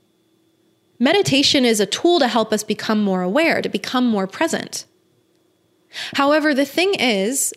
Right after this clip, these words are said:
in a lot of cases, the things that are subconsciously running the show are driven by emotion. And emotion,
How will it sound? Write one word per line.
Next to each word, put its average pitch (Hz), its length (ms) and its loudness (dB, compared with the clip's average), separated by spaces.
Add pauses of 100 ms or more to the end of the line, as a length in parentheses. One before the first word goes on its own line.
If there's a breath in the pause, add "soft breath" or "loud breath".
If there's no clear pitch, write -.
(120)
in 269 100 2
a 269 80 2
lot 269 260 2
of 392 160 -2
cases, - 840 -4 (720)
the 262 80 0
things 311 240 0
that 392 140 2
are 370 60 2
subconsciously 220 1000 0
running 220 360 2
the 220 80 2
show 196 580 0 (380 loud breath)
are 226 100 2
driven 247 460 2
by 214 140 4
emotion. 190 680 0 (1500)
And 254 140 2
emotion, 240 840 2